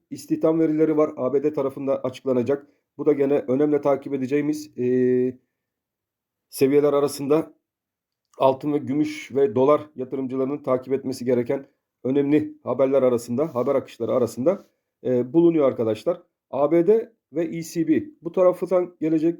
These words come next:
önemli haberlerle birlikte de gene, e, dolar tarafında arkadaşlar ivmelenmeler yukarı yönlü olabilir.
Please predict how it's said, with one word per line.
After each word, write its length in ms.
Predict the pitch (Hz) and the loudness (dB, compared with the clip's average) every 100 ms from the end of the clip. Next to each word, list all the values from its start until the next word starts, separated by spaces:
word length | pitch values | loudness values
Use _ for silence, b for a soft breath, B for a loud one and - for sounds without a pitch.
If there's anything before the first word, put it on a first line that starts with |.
| - | -4
önemli 320 | 147 156 156 | -2 0 0
haberlerle 520 | 151 151 156 151 151 | 2 2 2 2 0
birlikte 340 | 147 151 160 151 | 0 -2 -2 -2
de 80 | |
gene, 280 | 139 143 147 - _ _ - | 0 0 -2 -6 _ _ -8
e, 80 | 123 127 127 131 127 117 | -2 2 4 4 0 0
dolar 280 | 127 151 151 | 2 2 2
tarafında 420 | 151 143 143 127 | 0 -2 -2 -2
arkadaşlar 540 | 131 135 131 151 151 - _ _ | -2 -2 -4 -4 -6 -8 _ _
ivmelenmeler 640 | 120 143 143 143 143 147 160 | -4 0 2 2 2 0 0
yukarı 320 | 147 156 151 | 0 0 2
yönlü 220 | 147 135 | 2 2
olabilir. 480 | 123 135 135 156 | 0 0 0 -4